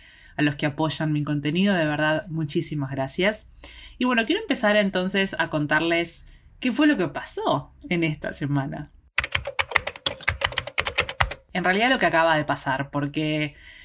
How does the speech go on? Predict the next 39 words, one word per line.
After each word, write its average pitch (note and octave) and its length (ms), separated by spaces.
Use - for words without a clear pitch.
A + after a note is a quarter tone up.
yo - 140
estoy F3+ 140
grabando F3 540
este D#3+ 440
podcast D#3+ 720
el C#3+ 320
sábado D3+ 400
diecinueve, D#3 680
ustedes D3+ 260
lo C#3+ 120
van C#3+ 100
a C#3+ 60
escuchar C#3+ 340
el C#3 140
día C#3+ 280
lunes D3 300
veintiuno, D3 720
y D3+ 400
bueno, D3 400
la D#3+ 120
artista F3+ 680
que D3+ 320
contraté D3+ 480
para D#3 200
que D3 140
me C#3+ 120
hiciera D3+ 300
los D3 140
personajes D3 1000
de D#3 340
La D3 120
Condena D3 380
del C#3+ 120
Silencio D3+ 680
hoy D3+ 280
me D3 100
mandó C#3 480
las C3+ 220
imágenes D#3 720